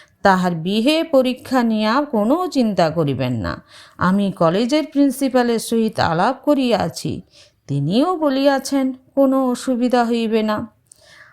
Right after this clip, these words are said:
আগেকার মতো কলেজগুলি পার্সেন্টেজ নিয়ে ঝামেলা করে না। আপনার শরীরের হাল অবস্থা এখন কি? শরীরের যত্ন নিবেন,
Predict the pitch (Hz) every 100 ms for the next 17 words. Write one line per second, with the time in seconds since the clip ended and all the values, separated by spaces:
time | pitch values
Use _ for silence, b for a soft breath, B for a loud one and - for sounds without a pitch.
0 | b - 277 359 415 370 254 202 190 180
1 | 285 330 247 208 196 180 185 226 311 247
2 | 196 196 339 339 311 240 185 185 185 269
3 | 392 254 175 165 160 143 147 135 135 147
4 | 170 - _ _ _ - - 208 202 214
5 | 220 214 - 202 202 202 202 170 190 190
6 | 196 185 170 196 - 208 190 - 214 190
7 | - 269 320 B B B B B B B
8 | - 269 262 277 294 240 226 220 208 240
9 | 254 269 330 392